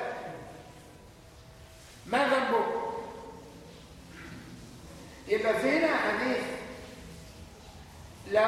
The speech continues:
بد أن تفهم على أنه فعلها قاصدا مختارا غير مكره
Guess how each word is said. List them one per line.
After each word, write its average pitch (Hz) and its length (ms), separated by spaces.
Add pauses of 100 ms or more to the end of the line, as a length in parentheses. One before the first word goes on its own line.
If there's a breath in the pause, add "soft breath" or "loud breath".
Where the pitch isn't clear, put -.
بد 320 200
أن - 260
تفهم 254 360
على 233 500
أنه 269 480 (100)
فعلها 233 680 (120)
قاصدا 220 560 (920)
مختارا 247 720 (840)
غير 240 460
مكره 240 640